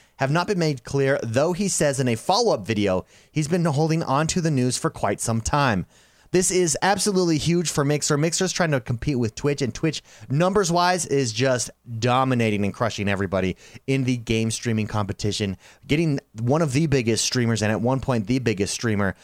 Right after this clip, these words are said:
over, uh, certainly the biggest, uh, most known streamer, right, in mainstream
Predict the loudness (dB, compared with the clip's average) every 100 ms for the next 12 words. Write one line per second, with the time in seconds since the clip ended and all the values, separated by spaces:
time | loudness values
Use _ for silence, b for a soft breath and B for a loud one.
0 | B B -2 0 2 2 4 2 2 0
1 | 0 0 0 0 0 0 0 -2 0 -2
2 | 0 -2 -6 -4 0 0 0 0 -2 -2
3 | 0 0 0 -4 -6 -4 -2 0 0 0
4 | -2 -2 0 0 0 -2 -2 -2 -2